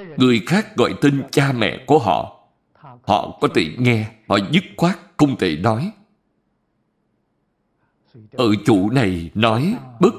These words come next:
chương nhân đoạn, dùng thí dụ này, ý nghĩa này rất sâu. Nghe thấy người khác nói đúng sai,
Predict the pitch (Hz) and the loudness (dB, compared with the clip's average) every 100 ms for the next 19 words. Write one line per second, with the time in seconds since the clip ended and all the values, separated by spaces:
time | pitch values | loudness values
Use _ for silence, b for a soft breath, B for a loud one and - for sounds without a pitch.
0 | - 151 135 123 - - 147 139 120 110 | 0 4 4 2 -4 -6 0 2 2 0
1 | 95 - 90 147 151 131 - - 139 110 | 0 0 -8 -12 -18 -20 -16 0 2 2
2 | 101 85 165 170 131 - 104 92 82 _ | -2 -2 -2 0 0 0 -2 -4 -6 _
3 | _ _ _ _ _ _ _ 107 110 151 | _ _ _ _ _ _ _ -20 -4 0
4 | 175 131 82 104 131 85 78 - _ 120 | 2 0 0 0 -2 -2 -6 -16 _ 0
5 | 175 - 113 101 98 - _ _ _ _ | 0 0 0 0 -4 -16 _ _ _ _
6 | _ _ _ _ _ _ _ _ _ _ | _ _ _ _ _ _ _ _ _ _
7 | _ _ _ _ _ _ _ _ _ _ | _ _ _ _ _ _ _ _ _ _
8 | _ _ _ _ _ _ _ _ _ _ | _ _ _ _ _ _ _ _ _ _
9 | _ 151 151 147 139 - 135 139 208 233 | _ -6 0 2 2 0 2 4 2 -2
10 | - _ - 123 117 107 - 147 196 - | -10 _ -2 2 2 0 0 -2 -2 -6
11 | - 127 123 156 208 - - 143 180 - | -2 0 2 0 -2 -2 2 2 2 -2
12 | 135 113 | 0 0